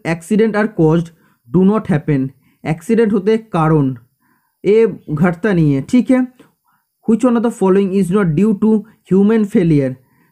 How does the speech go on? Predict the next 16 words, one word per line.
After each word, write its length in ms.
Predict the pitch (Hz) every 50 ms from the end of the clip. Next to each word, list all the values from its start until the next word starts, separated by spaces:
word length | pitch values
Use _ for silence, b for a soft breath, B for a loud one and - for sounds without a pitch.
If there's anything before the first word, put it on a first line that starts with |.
| _ -
तो 60 | 196 196
इनमें 400 | 190 185 196 208 208 214 233 226
से 140 | 226 247 226
कौन 260 | - 185 190 208 220
सा 120 | 202 220 220
ह्यूमन 420 | 190 180 196 190 196 208 220 208 196
फेलियर, 320 | - 214 185 180 190 185
मतलब 340 | 190 196 185 208 196 180 - B B B B B
मनुष्यों 440 | 151 175 190 208 196 - - 240 226
द्वारा 200 | 214 233 233 233
कौन 400 | 226 - 185 190 - 196 208 214
सा 120 | 202 226 214
फेलियर 300 | - 226 196 202 214 214
नहीं 200 | 208 214 220 214
होता 280 | 208 214 208 190 226 220
है? 160 | 220 240 247